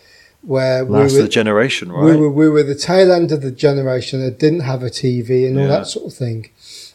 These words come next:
Speaker 1: We used to go out and play and stuff, but then as, like, entertainment and T Vs and, you know, um, electronics and, uh, and, and technology moved on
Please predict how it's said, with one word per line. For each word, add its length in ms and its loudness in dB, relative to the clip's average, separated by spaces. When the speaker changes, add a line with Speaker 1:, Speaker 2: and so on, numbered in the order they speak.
Speaker 1:
We 100 0
used 160 -2
to 60 -2
go 200 4
out 320 -2
and 180 -4
play 460 -2
and 120 -6
stuff, 360 -8
but 160 -2
then 460 -2
as, 420 -2
like, 260 2
entertainment 720 -2
and 180 -4
T 280 -2
Vs 360 -4
and, 360 -6
you 120 -6
know, 280 -4
um, 540 -6
electronics 800 -4
and, 420 -8
uh, 180 -4
and, 480 -4
and 540 -8
technology 600 -2
moved 400 -2
on 300 0